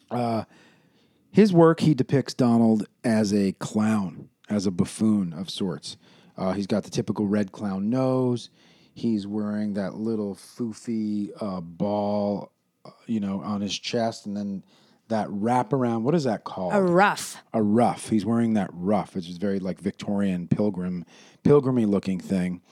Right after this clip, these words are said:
Speaker 1: Uh, and really, and then Trump is smoking a cigarette. Now, this is part of a series he did where he did Hillary, he did Bill Murray, he did Robin Williams. Uh, in a lot of ways,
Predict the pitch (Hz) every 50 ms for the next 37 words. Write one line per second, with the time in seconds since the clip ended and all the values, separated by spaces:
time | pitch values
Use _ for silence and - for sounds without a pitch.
0 | _ _ _ _ _ _ _ _ - 110 104 104 104 101 95 - _ _ _ _
1 | _ _ 131 135 135 135 131 131 127 117 127 135 139 180 214 233 226 214 208 185
2 | - - 135 131 139 151 160 160 151 - _ _ _ _ - - 151 143 139 135
3 | 123 - _ _ _ - 120 107 - 143 127 110 120 113 107 - - 120 110 98
4 | 90 - - - _ - - - - - _ - 139 151 165 208 180 - 180 165
5 | 160 147 135 120 113 - - 117 117 113 110 104 - 110 98 - 107 104 98 92
6 | 95 92 90 101 101 90 95 95 85 - - 156 165 160 151 147 143 135 127 120
7 | 117 110 107 - - - - - _ _ - 113 110 90 107 104 90 85 80 98
8 | 85 90 107 127 151 170 170 156 151 143 139 131 127 123 120 113 - _ _ _
9 | - 123 113 113 110 95 104 98 92 92 82 90 92 104 113 131 143 143 143 139
10 | 135 127 127 123 120 113 - - _ _ _ _ _ - 101 107 104 101 - -
11 | 120 - - 135 135 131 131 135 131 131 135 127 127 127 123 123 113 104